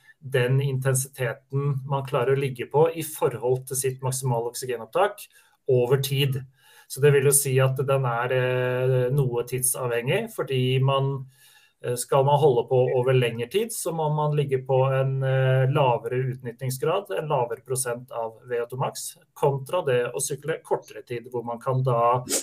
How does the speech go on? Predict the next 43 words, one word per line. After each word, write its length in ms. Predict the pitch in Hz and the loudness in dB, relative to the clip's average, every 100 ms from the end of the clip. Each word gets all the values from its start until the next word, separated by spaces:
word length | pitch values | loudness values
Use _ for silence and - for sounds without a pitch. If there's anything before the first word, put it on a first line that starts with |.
| - _ | -6 _
ligge 600 | 143 139 131 131 170 170 165 | 0 2 4 4 4 2 0
tettere 420 | - 196 - 139 131 | -2 -4 -4 -4 -4
opp 140 | 131 - | -4 -8
til 160 | 120 | -8
sin, 440 | - 117 110 110 110 | -6 -8 -8 -10 -12
eh, 300 | 107 107 107 | -12 -10 -8
V 100 | 107 | -6
O 40 | 110 | -6
to 120 | - | -8
max. 400 | 123 - - - _ _ _ _ - - _ _ - - _ - - - - | -12 -10 -10 -12 _ _ _ _ -20 -20 _ _ -18 -18 _ -20 -20 -16 -2
Eh, 540 | 120 120 120 120 120 | 0 2 4 2 2
og 120 | 147 | 6
det 100 | 156 | 6
siste 460 | - 156 - - 131 131 139 | 6 2 0 2 4 6 6
inn 200 | 131 127 | 2 2
i 60 | 131 | 4
det 400 | 123 123 127 123 | 4 4 2 0
regnestykket 460 | 123 117 - 127 135 | -2 -4 -6 -4 0
der 180 | 151 139 | 2 2
er 220 | 120 120 | 0 0
jo, 60 | |
som 200 | 120 131 | -2 -2
du 60 | 123 | -2
sier, 300 | 120 120 139 131 - | -4 0 0 -2 -6
arbeidsøkonomien. 920 | 135 123 110 - 120 123 113 131 147 143 - - _ | -6 -6 -6 -8 -8 -8 -2 2 2 0 -8 -20 _
Det 100 | 135 | 0
handler 380 | 131 123 - 107 | 2 2 0 -6
jo 160 | 113 117 117 | -4 0 0
rett 220 | 113 - | -2 -6
og 80 | 123 | -8
slett 200 | 113 - | -8 -6
om 240 | 117 113 113 | -6 -6 -8
hvor 220 | 120 117 127 127 | -6 -8 -6 -8
effektivt, 800 | - - 135 - 123 - - 127 | -8 -8 -8 -6 -8 -8 -6 -2
eh, 320 | 117 113 113 | -2 -2 -4
du 140 | 117 | -2
beveger 480 | 123 127 117 107 110 | 2 2 2 -2 2
deg. 160 | 131 131 - _ _ _ 135 | 0 0 -8 _ _ _ 4
Og 80 | |
det 160 | 131 185 | 8 8
handler 320 | - 120 123 | 8 6 4
om 100 | 143 | 4
både 300 | 131 113 151 | 6 6 4